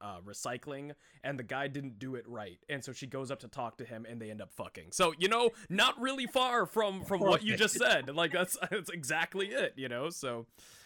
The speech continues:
Speaker 1: Jesus
Speaker 2: You
Speaker 1: Christ.
Speaker 2: gotta wash out this, uh, <laughs> pasta sauce
Speaker 1: Yep.
Speaker 2: jar.
Speaker 1: Yeah, I, did I ever tell you guys that, uh, that, that the older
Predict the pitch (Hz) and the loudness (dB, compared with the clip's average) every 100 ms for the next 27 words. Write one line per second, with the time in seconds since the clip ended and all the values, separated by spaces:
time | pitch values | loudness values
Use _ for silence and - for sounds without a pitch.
0 | - _ _ - 117 98 98 131 143 160 | -20 _ _ -12 -10 -10 -2 0 4 6
1 | 180 185 185 185 190 190 185 180 - 180 | 6 6 6 4 4 4 6 6 6 6
2 | 175 185 165 160 156 - 147 - - - | 4 2 2 4 2 -2 -8 -8 -8 -8
3 | - - 160 170 160 - 165 135 135 - | -4 2 4 4 -2 0 2 2 2 -4
4 | - _ - 139 123 143 151 123 117 110 | -12 _ -14 -8 -2 0 0 2 4 4
5 | 92 98 _ _ _ _ _ 131 139 135 | 0 -4 _ _ _ _ _ -8 -2 0
6 | 131 - - 170 214 240 - 220 320 330 | 0 -4 0 4 4 2 -4 2 2 2
7 | 294 214 220 226 220 220 220 - - 160 | -2 -2 -2 -2 -2 0 -2 -6 -10 -4
8 | 175 175 170 - 165 151 143 135 151 185 | 0 0 -2 -4 0 2 2 0 -6 -6
9 | 160 160 156 156 147 180 190 208 208 202 | 2 4 4 0 -4 -2 -2 0 0 -2
10 | 196 | -4